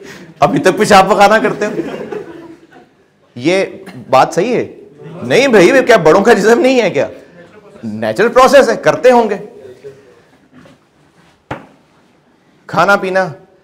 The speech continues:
बड़े हो गए यार, शर्म किया करो, अभी भी खाए जा रहे हो। चलो बच्चे थे तो चलो और बात थी, वो बड़े हो गए भाई, खाना ही खाए जा रहे हैं,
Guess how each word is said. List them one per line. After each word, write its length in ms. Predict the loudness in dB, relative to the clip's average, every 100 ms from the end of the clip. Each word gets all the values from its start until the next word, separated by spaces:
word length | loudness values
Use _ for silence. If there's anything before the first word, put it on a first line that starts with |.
| _ _ -16
बड़े 260 | -4 -2 0
हो 140 | -2
गए 120 | -2
यार, 140 | -4 -6
शर्म 280 | -8 -12 -12
किया 240 | -12 -12
करो, 180 | -10 -12
अभी 120 | -10
भी 100 | -12
खाए 260 | -10 -8 -6
जा 140 | -8
रहे 120 | -10
हो। 60 | -16 -20 -20 -20 -20 -20 -4
चलो 220 | -2 0
बच्चे 320 | -2 -2 -2
थे 100 | -2
तो 80 | -4
चलो 200 | -2 0
और 160 | 0
बात 260 | -2 -4 -6
थी, 100 | -16 -18 -20 -20 -20 -20 -20 -14
वो 100 | -6
बड़े 240 | 0 2
हो 180 | 2 2
गए 160 | 0 -2
भाई, 160 | -4
खाना 280 | -6 -6 -4
ही 100 | -4
खाए 220 | -2 -2
जा 140 | 0 -4
रहे 120 | -6
हैं, 120 | -14